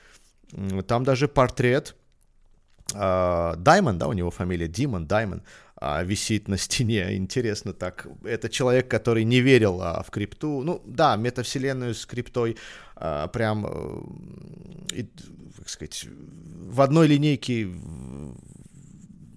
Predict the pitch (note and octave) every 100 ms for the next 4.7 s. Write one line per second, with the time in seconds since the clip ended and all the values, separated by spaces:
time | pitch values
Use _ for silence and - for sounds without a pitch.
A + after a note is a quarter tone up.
0 | - - - - A2+ A2+ B2 C#3+ C3+ B2
1 | A#2 B2+ C3 A#2+ A#2 A2+ A#2+ B2 - A#2
2 | A#2 - A#2+ C#3+ G#3+ C#3 A2+ F#2+ G2 G2
3 | - B2 A#2 G2 F2 E2+ - F2+ - F#2
4 | F#2 F2 G#2 G#2+ G2 E2+